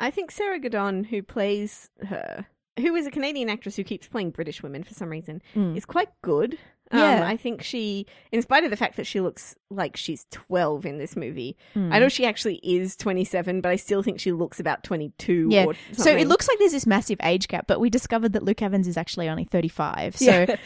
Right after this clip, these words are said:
Speaker 2: it's
Speaker 1: So
Speaker 2: not a
Speaker 1: there's only,
Speaker 2: huge
Speaker 1: like,
Speaker 2: age
Speaker 1: an
Speaker 2: gap.
Speaker 1: eight-year age gap. It just looks enormous.
Speaker 2: Yeah.
Speaker 1: Like, I thought she was his daughter when she first
Speaker 2: Yeah.
Speaker 1: was on screen.
Speaker 2: And I was like, "Well, at least they're being accurate. You know, medieval times, he probably did come back to marry a twenty-two, uh,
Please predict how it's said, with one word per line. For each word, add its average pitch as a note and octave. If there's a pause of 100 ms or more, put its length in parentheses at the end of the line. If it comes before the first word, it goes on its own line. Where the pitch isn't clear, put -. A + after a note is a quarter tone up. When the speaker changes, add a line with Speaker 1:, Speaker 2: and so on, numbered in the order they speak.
Speaker 2:
it's C4
Speaker 1:
So G4+
Speaker 2:
not F4+
a E4+
Speaker 1:
there's D4
only, B3+
Speaker 2:
huge A3+
Speaker 1:
like, G3+
Speaker 2:
age F#3+
Speaker 1:
an -
Speaker 2:
gap. D#3+
Speaker 1:
eight-year G#3+
age F#3+
gap. -
It B3
just D#4
looks A#3
enormous. F3
Speaker 2:
Yeah. G3
Speaker 1:
Like, E3+
I A#3+
thought C4
she A3+
was G#3
his F3+
daughter E3
when D3
she G3
first D3+
Speaker 2:
Yeah. G3+
Speaker 1:
was F#3
on F3+
screen. -
Speaker 2:
And C4+
I D4+
was E4+
like, D#4
"Well, F#4
at E4+
least G4+
they're C5
being C4+
accurate. D#3+
You A3
know, F#3
medieval A#3
times, F3+
he G#3+
probably A3+
did A3+
come G#3
back F3+
to G#3
marry E3+
a E3+
twenty-two, E3+
uh, F3+